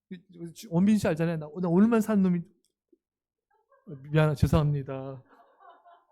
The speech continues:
"나 오늘만 산 놈이 있잖아." 그쵸? 김원수 뭐 알고 하면 하는 거예요? <laughs> 예. 우리 오늘만 살면 돼, 오늘만.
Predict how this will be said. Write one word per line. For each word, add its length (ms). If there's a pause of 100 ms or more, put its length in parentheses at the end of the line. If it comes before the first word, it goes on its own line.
(1200)
"나 120
오늘만 300
산 200
놈이 200
있잖아." 260
그쵸? 360 (1700)
김원수 280
뭐 100
알고 200
하면 220
하는 180
거예요? 200 (200)
<laughs> 680 (1200)
예. 240 (1000)
우리 120
오늘만 440
살면 300
돼, 80
오늘만. 400